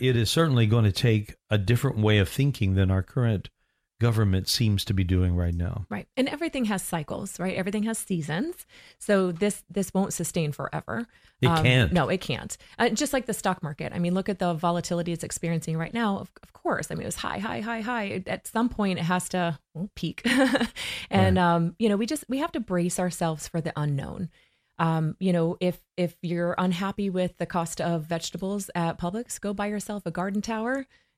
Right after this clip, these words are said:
Speaker 2: grow your veggies on your back porch or, you know, where, wherever you have space at home, and be in control of that. Um, really plan out where you're driving if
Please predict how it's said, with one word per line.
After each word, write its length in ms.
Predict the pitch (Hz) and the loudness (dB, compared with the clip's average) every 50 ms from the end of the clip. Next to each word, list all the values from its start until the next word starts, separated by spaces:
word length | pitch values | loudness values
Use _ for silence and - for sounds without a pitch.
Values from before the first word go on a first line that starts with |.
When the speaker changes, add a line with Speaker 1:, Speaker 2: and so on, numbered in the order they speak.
| - - 117 - - 180 | -12 -10 -10 -8 -8 -8
Speaker 2:
grow 200 | - - 185 190 | -2 2 2 2
your 400 | 202 208 208 202 202 196 196 190 180 | 2 2 2 2 2 2 0 -2 0
veggies 420 | - 196 190 214 226 233 214 - | 0 0 0 0 0 -2 0 0
on 80 | 196 202 | 2 2
your 120 | 202 185 | 2 2
back 240 | 175 190 196 196 - | 2 0 -2 -2 -4
porch 420 | - 208 202 220 262 269 - - 190 | -4 -2 -2 0 -2 -4 -4 -2 0
or, 300 | 165 165 170 165 165 - | 2 2 2 2 0 0
you 100 | - 180 | 0 0
know, 280 | 175 165 170 190 208 202 | 2 2 2 0 -2 -4
where, 300 | - 175 190 185 185 190 - | -4 -2 -2 0 0 -2 0
wherever 240 | 180 185 180 180 208 | 2 2 2 2 2
you 100 | 208 196 | 0 0
have 140 | 196 185 - | 0 -2 -4
space 300 | - - 190 190 190 - | -4 -2 -2 -2 0 -2
at 80 | 196 | -2
home, 300 | 165 170 175 196 233 269 - _ _ _ _ _ _ _ _ _ - | 0 0 0 0 0 -4 -6 _ _ _ _ _ _ _ _ _ 0
and 420 | 180 190 190 190 185 185 190 208 - 180 - | 2 2 4 4 2 0 0 -4 -6 -6 -2
be 140 | 220 226 | 0 0
in 80 | 247 254 | 0 0
control 340 | - 247 233 - 233 285 320 | -2 -6 -6 -6 -6 -6 -6
of 100 | 190 - | -8 -8
that. 260 | - - 220 - - _ _ _ _ _ _ _ _ _ _ | -8 -10 -10 -10 -12 _ _ _ _ _ _ _ _ _ _
Um, 340 | - 175 175 180 185 202 202 _ _ - | -6 -4 -4 -2 -4 -6 -8 _ _ -8
really 240 | 180 196 226 214 226 220 | -2 -2 0 0 0 -2
plan 260 | - - 208 208 220 | 0 2 4 4 4
out 180 | 220 226 220 | 4 2 2
where 80 | 190 202 | 0 0
you're 140 | 202 196 185 | 0 0 0
driving 520 | 185 175 175 240 269 196 165 170 175 180 - | 2 2 2 2 2 0 0 0 -2 -4 -2
if 200 | - 175 175 - | -2 -2 -2 -2